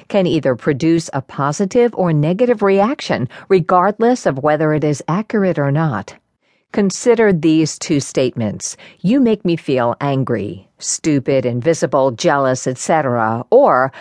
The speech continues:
"I feel angry, stupid, invisible, jealous, et cetera." What you actually means.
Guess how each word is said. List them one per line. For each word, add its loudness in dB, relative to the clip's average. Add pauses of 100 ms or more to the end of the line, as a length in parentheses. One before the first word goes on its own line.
(240)
"I 2
feel 2
angry, 0
stupid, -2
invisible, 0
jealous, -4
et -6
cetera." -2 (1120)
What 2
you 4
actually 0
means. -2